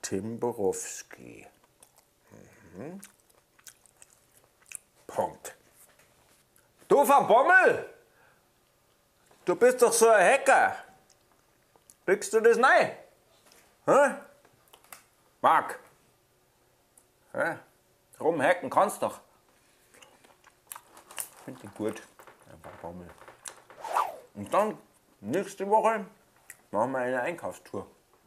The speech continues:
auf der Website. Und werden da lauter Einkäufe angekündigt.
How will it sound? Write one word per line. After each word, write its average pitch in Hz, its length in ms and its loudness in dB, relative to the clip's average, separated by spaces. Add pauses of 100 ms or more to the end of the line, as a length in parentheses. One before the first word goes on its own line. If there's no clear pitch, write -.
(680)
auf 85 180 -14
der 82 140 -12
Website. 95 400 -14 (1080)
Und 85 160 -20
werden 147 200 -4
da 156 280 2 (640)
lauter 135 600 -2 (1500)
Einkäufe 127 600 -2 (1400)
angekündigt. 104 680 -8